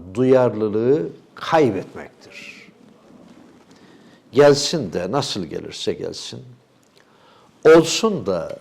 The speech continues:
nasıl olursa olsun düşüncesiyle yaşamaktır. Açgözlü insanlar hepsine sahip olmak isterler. Tabii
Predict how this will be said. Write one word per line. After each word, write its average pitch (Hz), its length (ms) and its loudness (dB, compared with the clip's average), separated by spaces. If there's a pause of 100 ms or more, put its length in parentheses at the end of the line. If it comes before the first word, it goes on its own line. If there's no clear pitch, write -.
(240)
nasıl 131 680 -2
olursa 92 400 -6
olsun - 480 -8 (840)
düşüncesiyle 87 840 -8
yaşamaktır. - 840 -18 (1900)
Açgözlü 107 680 -2
insanlar 101 960 -6 (1500)
hepsine 165 680 -2
sahip 110 440 -2
olmak 87 280 -8
isterler. - 720 -16 (1600)
Tabii 160 420 2